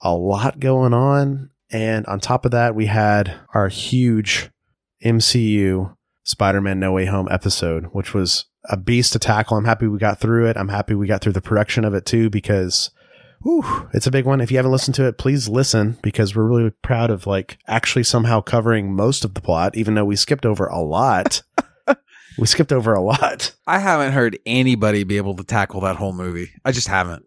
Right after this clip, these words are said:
Speaker 1: I feel like we got as close as we can, you know?
Speaker 2: Oh,
Speaker 1: And
Speaker 2: yeah. I think, I think we did a good job, but man, it's just such a beast. Like, every scene is a callback. Every scene has Easter eggs everywhere, everything. It's, it's pretty cool.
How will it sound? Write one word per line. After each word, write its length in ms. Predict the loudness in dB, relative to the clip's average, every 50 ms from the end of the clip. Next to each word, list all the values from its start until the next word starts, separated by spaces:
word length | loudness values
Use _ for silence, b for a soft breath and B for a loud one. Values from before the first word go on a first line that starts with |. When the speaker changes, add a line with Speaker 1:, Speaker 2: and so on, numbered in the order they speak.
| _ _ -6
Speaker 1:
I 120 | -6 -4
feel 120 | -2 -2 -2
like 80 | -2
we 80 | -2 -2
got 140 | 0 0 -2
as 100 | -2 -2
close 240 | -2 -2 -2 -2
as 140 | -2 -4 -4
we 80 | -6 -6
can, 360 | -6 -6 -6 -6 -8 -10 -10 -8
you 100 | -6 -4
know? 260 | -2 -2 -2 -2 -4 -6 -6
Speaker 2:
Oh, 220 | -2 0 0 2 2
Speaker 1:
And 60 | 2
Speaker 2:
yeah. 160 | 2 2 2
I 120 | 2 2 2
think, 280 | 2 0 -2 0 0
I 120 | -2 -2 0
think 200 | 2 0 2 2
we 100 | 0 0
did 180 | 2 2 0
a 40 | 2
good 160 | 0 -2 -2
job, 360 | -2 0 2 2 2 2 0
but 180 | 0 -2 -2 -2
man, 360 | -2 0 0 0 0 -2 -4 b b b b b b b b -2
it's 200 | 0 0 2 2
just 200 | 2 2 2 0
such 160 | 0 0 -2
a 60 | -4
beast. 580 | -2 -2 -2 -2 -2 -2 -2 -4 -6 -8 -4 -2
Like, 260 | -2 -2 -2 -2 -6 _
every 460 | -2 0 0 0 0 -2 -2 -2 0 0
scene 500 | 0 0 2 2 2 2 2 2 2 2
is 140 | 0 -2
a 60 | -4 -6
callback. 760 | -8 -4 -2 0 2 2 2 2 2 2 2 2 0 2
Every 260 | 0 0 2 2 0 0
scene 300 | -2 -2 -2 -2 -2 -2
has 280 | 0 -2 -2 -2 -2
Easter 380 | -2 -4 -4 -4 -4 -4 -2 0
eggs 320 | 0 0 0 -2 -4 -4 -2
everywhere, 600 | 0 0 0 0 0 -2 -2 -2 -2 -2 -2 -4 -2
everything. 640 | -2 0 0 0 0 -2 -4 -4 -2 -4 -4 -4 -2
It's, 340 | -2 -2 -2 -2 -4 -6 -6 -10 _ _ _ -8
it's 160 | -6 -6 -6
pretty 300 | -2 0 0 0 0 0
cool. 420 | -2 0 0 2 2 0 0 -2